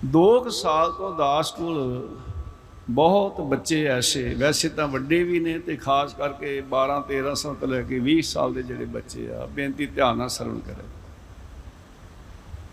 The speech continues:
ਜਿਨ੍ਹਾਂ ਦੇ ਲੀਵਰ ਵਿੱਚ ਡਿਫੈਕਟ ਪੈ ਗਿਆ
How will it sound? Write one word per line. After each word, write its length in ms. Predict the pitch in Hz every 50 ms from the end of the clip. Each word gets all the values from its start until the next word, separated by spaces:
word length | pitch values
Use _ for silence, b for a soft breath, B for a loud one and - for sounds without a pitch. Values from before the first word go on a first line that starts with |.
| - - 110
ਜਿਨ੍ਹਾਂ 400 | 104 131 165 190 220 220 226 226
ਦੇ 160 | 214 214 214
ਲੀਵਰ 360 | 208 185 156 156 165 180 208
ਵਿੱਚ 140 | 220 233 -
ਡਿਫੈਕਟ 460 | - - - 147 151 170 156 - -
ਪੈ 260 | 139 - 135 123 117
ਗਿਆ 180 | 113 117 113 -